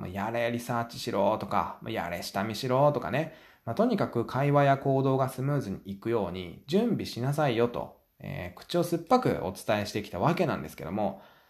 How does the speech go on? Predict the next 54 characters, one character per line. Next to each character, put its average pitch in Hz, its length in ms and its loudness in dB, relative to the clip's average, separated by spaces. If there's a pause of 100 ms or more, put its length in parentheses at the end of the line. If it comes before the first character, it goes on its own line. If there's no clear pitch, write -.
(160)
え、 101 60 -4
唯 180 280 4
一、 - 320 -2 (640)
唯 127 320 2
一 - 140 -6
で 71 80 -8
す - 100 -10
よ、 104 320 -4
ち - 80 -6
ゃ 170 100 2
ん 165 80 0
と 165 100 0
喋 151 280 2
れ 190 100 6
な 165 120 2
く - 80 -12
て 101 80 -6
も 95 120 0
許 107 220 -2
さ 208 140 0
れ 247 100 2
る 202 80 2
シ - 200 0
ー 175 120 4
ン - 20 -2
っ - 40 -8
て - 120 -10
い 90 40 -6
う - 20 -8
の 82 100 -8
が - 200 -10
あ - 120 -4
る 147 120 -2
ん 95 40 -4
で 71 60 -8
す - 100 -16
よ。 - 140 -18 (280)
は - 120 -12
い。 82 80 -12 (1000)
そ - 140 -4
れ 147 80 2
は、 165 300 4 (340)
他 139 160 2
人 240 300 6
を 208 80 2
頼 151 320 0
ら 254 100 2
な 247 140 0
か - 80 -2
っ - 160 -10
た - 60 -16
時 - 320 -16 (460)
で - 100 -14
す。 - 220 -20